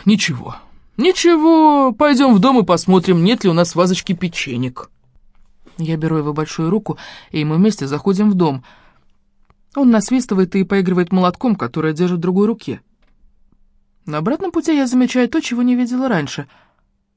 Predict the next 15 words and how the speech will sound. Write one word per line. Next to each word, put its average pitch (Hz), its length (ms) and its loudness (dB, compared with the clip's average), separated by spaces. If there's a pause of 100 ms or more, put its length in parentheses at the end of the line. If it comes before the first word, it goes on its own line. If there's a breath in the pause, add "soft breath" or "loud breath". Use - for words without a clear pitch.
(540)
«Смотри-ка, 185 600 0
дедушка», 233 480 0
показываю 220 600 0
я. 170 240 0 (1200 loud breath)
Это 160 220 -6
ряд 196 180 -4
крошечных 190 580 -2
домиков, 156 460 0 (320 soft breath)
судя 151 260 -6
по 160 120 -4
размеру, 175 400 0
для 139 200 -4
хоббитов 190 540 -2
или 147 160 -2
эльфов, 180 360 0